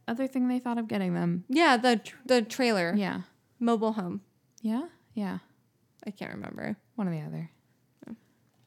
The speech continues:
Speaker 2: A video
Speaker 1: Video
Speaker 2: greeting.
Speaker 1: greeting.
Speaker 2: When Riley and Chloe were a little, were little, what did they get their,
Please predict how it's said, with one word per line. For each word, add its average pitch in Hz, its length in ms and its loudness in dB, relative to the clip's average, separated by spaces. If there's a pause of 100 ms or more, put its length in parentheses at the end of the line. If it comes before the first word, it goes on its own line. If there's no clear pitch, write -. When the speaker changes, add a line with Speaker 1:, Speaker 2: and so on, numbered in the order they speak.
(100)
Speaker 2:
A 240 80 -2
video 202 240 4
Speaker 1:
Video 247 140 4
Speaker 2:
greeting. 190 200 0
Speaker 1:
greeting. 151 140 -6 (1300)
Speaker 2:
When 262 520 4
Riley 311 340 8
and 370 60 4
Chloe 269 320 10
were 208 260 6 (180)
a 220 60 10
little, 240 680 6
were 240 260 8
little, 208 340 8
what 208 140 4
did 254 120 4
they 277 100 6
get 254 160 4
their, 226 240 6